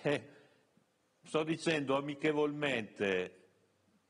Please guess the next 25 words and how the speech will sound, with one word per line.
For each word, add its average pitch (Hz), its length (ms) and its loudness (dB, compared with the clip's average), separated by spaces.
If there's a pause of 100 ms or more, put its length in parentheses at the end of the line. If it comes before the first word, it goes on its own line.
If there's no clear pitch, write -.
(500)
proprio 143 760 0
anche 143 400 -2
con 139 200 0
una 139 160 2
punta 135 380 0
d'affetto, 127 680 0
perché 110 640 0 (380)
la 113 120 2
vicenda 123 480 0
di 117 160 -2
Soru 117 720 0
l'ho 113 180 0
vissuta 117 540 -2
anch'io 123 460 0
nel 110 160 -4
duemilaquattro, 107 1120 -2 (840)
che 160 140 -2
è - 20 2
incredibile 175 840 0
che 131 160 -2
Soru 175 360 0
combatta 131 560 -2
contro 127 360 -2
se 101 160 -4
stesso, 95 920 -2